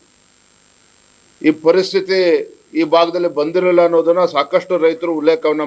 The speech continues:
ಮಾಡಿದ್ರು. ಅಫ್ಜಲ್ಪುರ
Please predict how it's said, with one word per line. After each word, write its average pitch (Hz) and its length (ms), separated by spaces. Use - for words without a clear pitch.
ಮಾಡಿದ್ರು. 123 320
ಅಫ್ಜಲ್ಪುರ 196 560